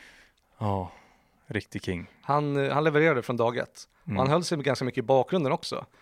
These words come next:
Speaker 2: Kommer jag ihåg, eh, det var något klipp där de bara så här, "Ja, men du bär verkligen laget. Du by-, vi kom hit", de hade förlorat någon utmaning, eh, en tävling, vad fan det heter. Och så bara, ja, sa Joel bara så här, "Du, du byggde upp lägret igen på en halvtimme." Det var när de kom till den här keffa stranden i början.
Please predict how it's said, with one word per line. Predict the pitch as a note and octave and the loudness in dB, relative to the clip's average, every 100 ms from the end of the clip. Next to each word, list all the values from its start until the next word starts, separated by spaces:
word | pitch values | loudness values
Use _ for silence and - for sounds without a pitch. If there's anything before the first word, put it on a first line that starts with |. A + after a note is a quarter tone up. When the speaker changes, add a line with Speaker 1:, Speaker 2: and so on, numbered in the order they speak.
| - - - - _ | -20 -20 -20 -20 _
Speaker 2:
Kommer | C3+ B2+ | -6 -2
jag | B2 | 0
ihåg, | A#2+ A#2+ - | 0 -4 -8
eh, | - C2 C2+ - - B1+ - - - - | -4 -2 -2 -4 -6 -6 -10 -14 -18 -20
det | - C#3+ | -14 -6
var | C#3 | -2
något | D#3 - | -2 -2
klipp | C3+ - | -4 -4
där | C3 | -2
de | A#2+ | -2
bara | A#2 B2 | -2 -4
så | - | -4
här, | - | -2
"Ja, | E3+ | -2
men | E3+ D3 | -2 -4
du | D#3 | -2
bär | F3 F3 | 0 0
verkligen | D3+ D#3 C#3+ | -2 -4 0
laget. | E3+ D3+ A#2 | 0 0 -6
Du | C#3+ | -6
by-, | C#3 F#3+ E3+ | -4 -4 -6
vi | D#3 C#3+ | -8 -4
kom | D#3 | 2
hit", | E3+ F3+ - - | 2 2 -2 -2
de | |
hade | C3 C3+ | 0 2
förlorat | C3+ A#2+ | 0 0
någon | A#2+ | -2
utmaning, | A#2 C3 B2+ A#2 B2 - _ _ _ | -2 2 0 0 -10 -18 _ _ _
eh, | B2+ B2+ B2+ | -6 -4 -6
en | B2+ | -6
tävling, | A#2+ A#2 A#2 A2+ | 0 2 2 -6
vad | A2+ | -6
fan | A2+ | -6
det | |
heter. | A2 - | -6 -10
Och | B2+ A#2 | -10 -6
så | B2+ A#2+ A#2 A#2 - _ _ _ | -2 0 0 -2 -10 _ _ _
bara, | B2 B2+ | -6 0
ja, | C#3+ C#3 C#3 C#3 - - - - | 2 2 -2 -8 -12 -14 -12 -14
sa | - B2 | -4 -2
Joel | C3+ C3+ | 0 -2
bara | B2 C3 | -4 -6
så | |
här, | A#2 | -4
"Du, | C3+ D#3 - | -2 -2 -4
du | B2 C#3+ D3 C#3 | -8 -4 -4 -4
byggde | C3 D3 | -6 0
upp | D#3+ D#3+ | -2 4
lägret | F#3 D#3+ C#3 | 2 4 0
igen | C#3+ | -2
på | C3 | -2
en | B2 | 4
halvtimme." | D3+ A#2+ E3 C3+ - - | 4 4 -6 -6 -8 -4
Det | |
var | D#3 | 2
när | E3 | 2
de | |
kom | D3+ | 2
till | C3+ | 0
den | A#2+ | -2
här | - | 2
keffa | D3+ - | 2 2
stranden | - A2+ A2 A2 | 0 -2 -2 0
i | |
början. | A2+ B2 B2 | 0 0 -4